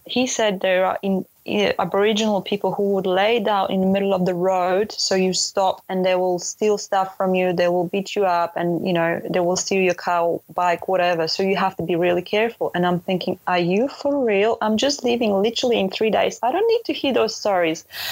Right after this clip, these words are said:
And I, you know what? I couldn't sleep that night because I've never heard stories like this before. So during my first night when I stopped, you know, and I met these people and they, they've been traveling around Australia for eight years. So I'm thinking, my first question was, "Have you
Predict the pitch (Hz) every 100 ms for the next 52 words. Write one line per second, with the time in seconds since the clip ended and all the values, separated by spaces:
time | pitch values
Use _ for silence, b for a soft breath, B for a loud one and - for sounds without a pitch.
0 | B B B 294 311 339 - 285 403 392
1 | 320 - - 294 262 - 226 247 208 196
2 | 202 180 208 277 330 339 349 311 240 220
3 | - - 214 208 220 202 202 190 202 -
4 | 285 226 - B B B B B B -
5 | 269 311 392 349 254 240 214 196 - 214
6 | 220 190 - 180 175 175 - 220 - -
7 | 185 180 185 180 185 175 - - 240 220
8 | 175 170 180 180 - _ 208 208 190 175
9 | 196 185 175 170 160 165 - 175 165 -
10 | 175 175 165 214 214 180 185 175 185 175
11 | 190 196 196 180 185 185 277 370 - 294
12 | 196 170 165 165 - - 220 202